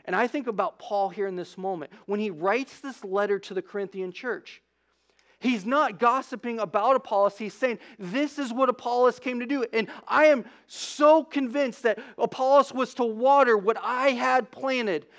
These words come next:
that I'm gonna send him back so we can make sure the air is cleared, so that the difficulty can be dealt with. I'm not gonna run and hide. I'm not gonna push him to the side and say, "Ah, maybe it'll work itself out." No, we're gonna move towards people.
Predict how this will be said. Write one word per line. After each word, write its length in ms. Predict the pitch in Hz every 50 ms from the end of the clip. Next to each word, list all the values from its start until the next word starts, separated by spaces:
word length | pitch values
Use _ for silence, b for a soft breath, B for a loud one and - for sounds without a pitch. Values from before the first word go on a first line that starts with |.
| B B
that 100 | 247 262
I'm 160 | 277 285 262
gonna 180 | 233 269 240 -
send 460 | - - - - 285 285 302 285 285
him 160 | 294 285 262
back 280 | 247 277 262 247 247 -
so 100 | - 254
we 180 | 233 226 294 285
can 200 | 294 285 247 240
make 200 | 254 269 - -
sure 180 | - - 254 233
the 200 | 208 208 208 175
air 420 | 202 254 277 285 294 294 302 285
is 240 | 240 233 240 - -
cleared, 580 | - - - - 285 302 285 269 233 202 - B B B B
so 160 | - 269 233
that 180 | 233 240 190
the 80 | 202 214
difficulty 800 | 180 175 233 269 262 - 320 302 311 - 294 302 302 302 311 294
can 180 | 302 - 269 247
be 120 | 247 220
dealt 400 | 175 156 - 262 285 302 277 240
with. 240 | 226 220 185 - - B B B
I'm 140 | B 285 254
not 200 | 294 339 320 247
gonna 180 | 277 311 302 285
run 360 | 254 240 262 285 294 311 302
and 100 | 294 254
hide. 180 | 247 254 262 262
I'm 140 | 240 262 269
not 140 | 294 302 269
gonna 140 | 294 285
push 340 | - - - 294 302 - -
him 100 | 311 285 277
to 60 | 269
the 120 | 269 269
side 300 | - - 277 262 269 262
and 100 | 247 233
say, 120 | 269 269 277
"Ah, 240 | 262 294 285 277 285
maybe 240 | 262 262 269 262 262
it'll 200 | 254 247 240 226
work 200 | 226 233 - 220
itself 360 | 214 175 - 226 214 208 - 196
out." 280 | 226 294 294 269 - 277 339 320 B
No, 100 | 294 330
we're 160 | 269 277 247
gonna 180 | 214 254 247 240
move 640 | 233 233 240 269 277 294 294 294 320 294 - -
towards 480 | - 262 269 262 254 247 240 - - b b b b b
people. 500 | _ - 233 226 214 208 190 165 143 -